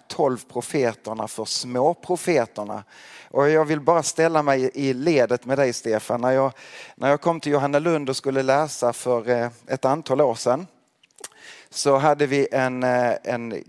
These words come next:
kurs i G T med Loe, en av min, en av mina tolv favoritledare, eh, lärare. Vi hade bara elva lärare, men ja, det, jag vet inte. Men han var g-, god som alla de andra. Eh, så ställde han frågan till,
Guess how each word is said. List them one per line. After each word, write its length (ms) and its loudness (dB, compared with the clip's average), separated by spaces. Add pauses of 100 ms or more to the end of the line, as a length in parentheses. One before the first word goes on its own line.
kurs 320 -4
i 60 -4
G 240 2
T 440 0
med 420 0
Loe, 640 0
en 120 -2
av 80 -6
min, 300 -8
en 220 2
av 140 -2
mina 240 0 (560)
tolv 320 0
favoritledare, 920 0
eh, 240 2
lärare. 500 2 (380)
Vi 80 0
hade 120 4
bara 200 4
elva 240 2
lärare, 380 2
men 360 0
ja, 140 2 (200)
det, 180 0 (120)
jag 100 0
vet 200 -2
inte. 280 -14
Men 240 -2 (320)
han 200 2
var 140 6
g-, 300 -6
god 280 2
som 180 -4
alla 260 2
de 140 -2
andra. 320 -4 (720)
Eh, 440 0 (160)
så 200 2
ställde 320 2
han 140 2
frågan 480 2
till, 240 -4